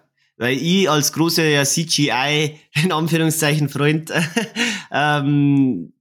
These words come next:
darf mich das interessieren, weil ich weiß ja natürlich,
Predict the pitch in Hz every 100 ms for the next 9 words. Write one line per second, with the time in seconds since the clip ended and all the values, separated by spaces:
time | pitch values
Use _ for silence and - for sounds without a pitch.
0 | _ _ _ 135 139 156 156 147 139 123
1 | 123 127 - 127 120 117 120 123 113 92
2 | 131 123 151 160 147 143 - 143 143 143
3 | 135